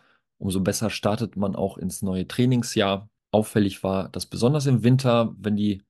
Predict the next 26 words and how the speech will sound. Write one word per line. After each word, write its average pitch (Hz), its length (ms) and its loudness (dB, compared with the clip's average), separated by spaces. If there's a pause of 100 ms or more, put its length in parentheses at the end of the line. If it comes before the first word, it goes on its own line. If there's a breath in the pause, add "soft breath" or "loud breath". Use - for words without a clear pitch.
(140)
Saisonvorbereitung 104 840 2
angefangen 107 460 -2
hat, - 180 -8
muskuläre 101 500 0
Probleme 98 680 2 (440)
sich 95 160 -6
gehäuft 120 420 2
haben. 127 360 0 (220 soft breath)
Und 92 120 -6
je 98 80 0
besser 101 480 2
man 92 240 0
da 110 420 4
im 135 360 0
Team 160 500 0 (260)
die 90 80 -12
Trainingspläne 110 680 2
zusammengestellt 117 880 0
hat, - 320 -4
damit 98 400 -2 (320)
die 95 80 -2
Jungs 127 420 2
was - 160 -8
zu - 140 -8
tun 147 340 -2
haben, 123 380 0